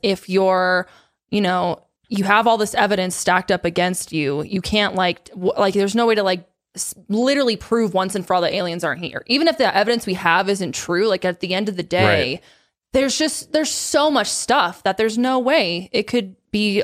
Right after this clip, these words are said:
Speaker 1: one hundred percent disproved, even, even if there was new evidence coming out.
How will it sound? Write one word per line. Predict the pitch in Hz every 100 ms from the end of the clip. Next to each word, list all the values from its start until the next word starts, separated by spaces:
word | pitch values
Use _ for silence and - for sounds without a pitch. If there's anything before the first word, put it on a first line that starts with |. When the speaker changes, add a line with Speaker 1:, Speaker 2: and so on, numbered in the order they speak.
| -
Speaker 1:
one | - 208
hundred | 208 226 233
percent | 220 208 196 175
disproved, | 151 - - - -
even, | 202 214 226 - -
even | 240 254
if | 254
there | 226
was | 208
new | 196 190
evidence | 160 156 147 -
coming | 170 143 -
out. | - -